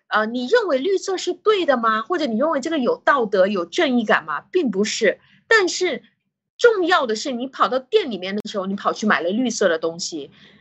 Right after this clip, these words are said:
那这个连锁店的心理学氛围营-，营造也是这样的，它一下子开了一百家店铺在你的城市里面，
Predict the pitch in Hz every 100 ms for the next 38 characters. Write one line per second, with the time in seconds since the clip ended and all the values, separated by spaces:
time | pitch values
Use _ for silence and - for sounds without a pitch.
0 | _ 370 392 349 - 381 262 285 277 214
1 | 311 294 214 190 - 302 240 - 175 -
2 | 269 185 175 160 180 - 196 214 262 208
3 | 214 165 - 302 349 277 202 143 - -
4 | _ - 403 320 415 494 453 359 - -
5 | 311 302 294 349 - - - 214 233 190
6 | 190 285 277 254 175 175 180 202 185 -
7 | 196 156 151